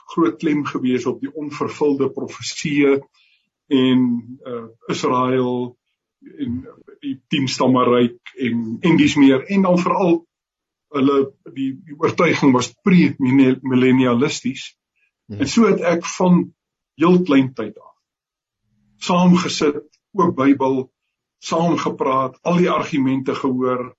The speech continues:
Speaker 2: Ai.
Speaker 1: eh, eh, en so voort. So,
Speaker 2: Ja.
Speaker 1: nooit 'n, daar was nie 'n Damaskus oomblik nie.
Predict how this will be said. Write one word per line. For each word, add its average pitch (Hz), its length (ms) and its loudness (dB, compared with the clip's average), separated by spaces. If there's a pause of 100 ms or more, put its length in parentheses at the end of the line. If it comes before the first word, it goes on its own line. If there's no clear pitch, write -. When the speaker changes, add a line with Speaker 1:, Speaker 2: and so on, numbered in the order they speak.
(340)
Speaker 2:
Ai. 110 240 -6
Speaker 1:
eh, 120 140 -4 (280)
eh, 147 180 -8 (440)
en 151 440 0
so - 200 -4
voort. - 320 -4 (220)
So, 202 380 0
Speaker 2:
Ja. 104 200 -10 (680)
Speaker 1:
nooit 180 340 2 (100)
'n, 165 300 0 (160)
daar 123 140 0
was 151 200 0
nie 165 120 4
'n 139 80 0
Damaskus 123 600 0
oomblik 113 400 -14
nie. - 160 -16